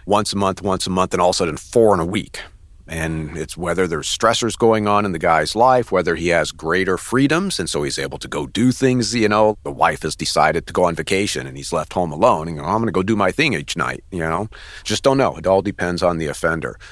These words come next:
But with NorCal, don't know what's going on. He was not a high volume guy, but he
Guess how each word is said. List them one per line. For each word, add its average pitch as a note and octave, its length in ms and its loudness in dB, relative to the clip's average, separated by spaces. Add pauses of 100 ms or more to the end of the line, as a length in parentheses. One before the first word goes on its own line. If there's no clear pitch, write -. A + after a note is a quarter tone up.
(300)
But A#2 180 2
with A#2 140 0
NorCal, F2+ 760 2 (200)
don't A2+ 240 0
know A#2 140 4
what's G#2 360 2
going A2+ 400 0
on. B2+ 460 0 (200)
He A#2 140 -6
was B2 240 -2
not A#2 240 0
a G#2 120 2
high G2 260 0
volume G#2 420 4
guy, B1 380 -6 (280)
but E2 240 0
he G2 280 -4